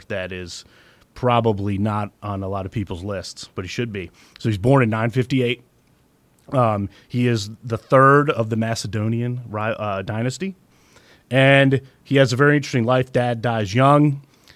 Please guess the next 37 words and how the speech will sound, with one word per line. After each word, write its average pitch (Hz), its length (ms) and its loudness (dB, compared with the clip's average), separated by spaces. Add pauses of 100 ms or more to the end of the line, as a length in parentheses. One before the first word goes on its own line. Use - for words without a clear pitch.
He 117 260 0
is 110 220 -2
then, 120 240 -2
his 101 180 -6
mother 131 460 0
marries 120 800 -2
a, 104 500 -6 (720)
another 139 380 6
general, 147 640 2 (200)
and 113 160 0
you're 127 140 2
gonna 123 140 2
like 120 300 0 (160)
m-, 113 100 -8
my 107 200 -6
Greek 117 380 -4
pronunciation 113 720 -4
here. 98 280 -8 (360)
So 120 280 0
he 147 320 0
will 127 320 0
learn 160 340 10
a 131 60 6
little 147 280 6
bit, 120 200 2
or 110 140 -2
what 107 180 -8
we 104 120 -6
think. 113 300 -6
This 117 160 -6
is 107 80 -8
why 113 140 -4
I 110 40 -4
love 110 280 -2
medieval 107 420 -2
ancient 110 240 -6
history, 139 420 -2